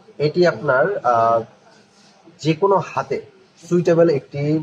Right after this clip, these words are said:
রিচ ব্যান্ড, যার জন্য এটিকে বলা হয়েছে স্কিন সুইটিং স্ট্র্যাপ। এবং চারটা যে প্যাটার্নের বেল্ট এসেছে, চারটা প্যাটার্নই সিমিলার, আপনি চাইলে আপনার নিজের মতো করে চেঞ্জ করে নিতে পারবেন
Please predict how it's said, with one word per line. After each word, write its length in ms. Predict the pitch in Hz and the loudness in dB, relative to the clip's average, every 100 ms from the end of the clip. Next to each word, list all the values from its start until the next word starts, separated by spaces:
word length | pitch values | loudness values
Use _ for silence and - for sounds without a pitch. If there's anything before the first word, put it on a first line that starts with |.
| 113 | -4
রিচ 220 | 127 123 117 | -4 -4 -4
ব্যান্ড, 360 | 120 151 165 | -2 -2 -2
যার 200 | 120 117 | 0 0
জন্য 400 | 123 127 147 190 - _ - | 0 0 0 0 -4 _ -18
এটিকে 240 | 120 131 | -10 -4
বলা 240 | 127 123 123 | 0 2 2
হয়েছে 440 | 120 113 - 165 | -2 -4 -6 -6
স্কিন 280 | - 143 143 | -8 -10 -8
সুইটিং 460 | 143 127 120 151 214 - _ _ _ _ - | -8 -10 -6 -6 -6 -10 _ _ _ _ -20
স্ট্র্যাপ। 360 | - 135 90 - _ _ - | -6 -6 -6 -10 _ _ -6
এবং 420 | 123 139 151 185 175 | -2 0 0 -2 -2
চারটা 440 | 175 175 - 208 196 | -4 -4 -4 -2 0
যে 200 | 185 190 160 - _ _ - | 2 0 -2 -20 _ _ -4
প্যাটার্নের 600 | 135 131 151 151 156 151 139 | -2 0 0 2 0 -2 -4
বেল্ট 500 | 127 123 131 127 - 131 | -2 -2 -2 -6 -10 -6
এসেছে, 520 | - 135 - 117 147 185 - _ _ _ - | -4 -4 -4 -2 -2 -4 -14 _ _ _ -4
চারটা 300 | 165 - 175 | -4 -2 -2
প্যাটার্নই 500 | 160 139 139 139 185 | 0 0 0 0 -2
সিমিলার, 560 | - 180 175 160 107 - - - - 113 | -2 2 2 4 0 -4 -14 -16 -8 -8
আপনি 360 | 123 156 202 - | -4 -2 -2 -2
চাইলে 520 | 131 127 139 170 214 117 | 0 2 2 2 0 -4
আপনার 300 | - 127 127 | -4 -4 -2
নিজের 420 | 123 127 135 151 | -2 -2 0 2
মতো 220 | 151 151 | 2 2
করে 220 | 147 156 | 2 2
চেঞ্জ 340 | 151 127 123 - | 0 -2 -4 -4
করে 200 | 135 127 | -2 0
নিতে 220 | 120 113 | -2 -2
পারবেন 360 | 110 110 147 | 0 0 0